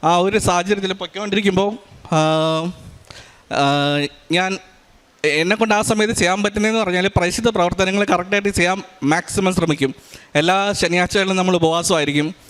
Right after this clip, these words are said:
അപ്പോൾ എനിക്ക് ആ സമയത്ത് കൊളസ്ട്രോളും ഉണ്ട്, കൊളസ്ട്രോൾ ഉണ്ട്. ഇവള് നേഴ്സായത് കാരണം തന്നെ ഇവള് രാത്രിയൊക്കെ എനിക്ക് സലാഡും കാര്യങ്ങളൊക്കെ തരത്തുള്ളൂ, വേറൊന്നും അങ്ങനെ തരത്തൊന്നുമില്ല. ഡയറ്റുണ്ട്, ആ, ഈ, ആ, ട്രീറ്റ്മെൻറ്റിൻ്റെ ഭാഗത്തായിട്ടുള്ള സെപ്പറേറ്റ് വേറെ ഡയറ്റുണ്ട്.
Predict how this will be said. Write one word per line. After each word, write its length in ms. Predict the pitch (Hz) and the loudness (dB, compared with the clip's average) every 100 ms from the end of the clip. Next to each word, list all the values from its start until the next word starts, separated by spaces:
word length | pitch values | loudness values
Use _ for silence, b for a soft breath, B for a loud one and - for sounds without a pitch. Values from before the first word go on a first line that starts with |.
| B B B | B B B
അപ്പോൾ 220 | 147 165 | 0 2
എനിക്ക് 180 | 160 170 | 2 0
ആ 80 | 180 | 0
സമയത്ത് 320 | 180 170 170 | 0 -2 -2
കൊളസ്ട്രോളും 580 | 185 143 143 180 175 175 | 0 0 0 0 2 2
ഉണ്ട്, 160 | 127 113 120 - | -2 -4 -4 -2
കൊളസ്ട്രോൾ 380 | 151 - 190 | -2 0 0
ഉണ്ട്. 160 | 190 180 | 2 0
ഇവള് 380 | 180 175 185 170 | 0 0 2 2
നേഴ്സായത് 400 | 160 165 190 190 | 2 2 0 2
കാരണം 300 | 185 185 180 | 0 0 -2
തന്നെ 260 | 170 190 247 B B B B | 0 -2 -6 B B B B
ഇവള് 240 | 165 196 | 0 2
രാത്രിയൊക്കെ 480 | 180 165 170 196 185 | 2 0 -2 -2 0
എനിക്ക് 180 | 180 180 | -2 -2
സലാഡും 440 | 180 156 170 185 | -2 0 0 0
കാര്യങ്ങളൊക്കെ 420 | 190 170 180 175 175 | 0 0 0 0 0
തരത്തുള്ളൂ, 420 | 151 139 139 127 | -2 0 0 2
വേറൊന്നും 300 | 139 156 160 | 2 2 0
അങ്ങനെ 180 | 151 156 | 0 -2
തരത്തൊന്നുമില്ല. 560 | 151 143 147 131 113 | -2 0 0 0 -2
ഡയറ്റുണ്ട്, 680 | 120 131 147 - 170 147 147 - B B - | -2 0 -2 -2 0 2 0 -4 B B -2
ആ, 200 | 127 131 | 0 2
ഈ, 300 | 143 151 143 | 0 0 0
ആ, 120 | 127 127 127 139 147 _ _ _ _ - - | 0 0 -2 -4 -8 _ _ _ _ -20 -6
ട്രീറ്റ്മെൻറ്റിൻ്റെ 400 | - 151 160 180 | -2 0 0 2
ഭാഗത്തായിട്ടുള്ള 680 | 160 165 160 160 156 156 156 | 2 0 0 0 0 0 0
സെപ്പറേറ്റ് 440 | 147 151 - 151 160 | -2 -2 0 0 0
വേറെ 220 | 143 156 | 0 0
ഡയറ്റുണ്ട്. 560 | 156 143 160 143 135 | -2 -2 -2 0 -2